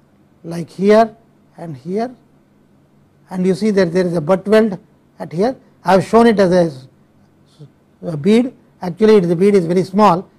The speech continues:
It will be the same size as that of the wire itself. So, just to indicate that there is a bead, I have indicated here. So, it's a built, wet welded thermocouple, and in fact, it is in the stagnation point or stagnation region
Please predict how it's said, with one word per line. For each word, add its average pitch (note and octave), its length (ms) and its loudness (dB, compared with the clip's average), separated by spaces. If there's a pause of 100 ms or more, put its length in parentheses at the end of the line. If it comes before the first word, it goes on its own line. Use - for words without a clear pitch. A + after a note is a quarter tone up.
(120)
It F3+ 80 -8
will F#3 80 -4
be G3+ 100 2
the F#3 100 0
same G3+ 280 0
size F3+ 240 -4
as E3+ 100 -6
that D3+ 160 -14
of E3 100 -14
the C#4 200 -8 (240)
wire D#3+ 240 -2
itself. - 280 -20 (600)
So, F3 160 -12
just F3 220 -8
to G3+ 140 2
indicate G#3 400 2
that F#3 160 -2
there F#3 100 -2
is F3 80 -10
a F3 60 -8
bead, G#3 240 -8 (340)
I E3 40 -14
have F3 120 -10
indicated E3+ 480 -12
here. F3 260 -18 (400)
So, - 120 -12
it's D#3+ 100 -10
a F3 60 -10
built, F#3 260 -4 (140)
wet F3+ 200 -6
welded G#3+ 400 0 (320)
thermocouple, F3+ 560 -4 (1200)
and C#4 440 2 (140)
in A3+ 120 0
fact, C#4+ 240 2
it B3 80 2
is A#3+ 140 0
in A3+ 100 0
the A3 140 4
stagnation A#3+ 640 2
point E3 480 0 (300)
or F3+ 80 -12
stagnation A#3 560 -2
region E3+ 420 -4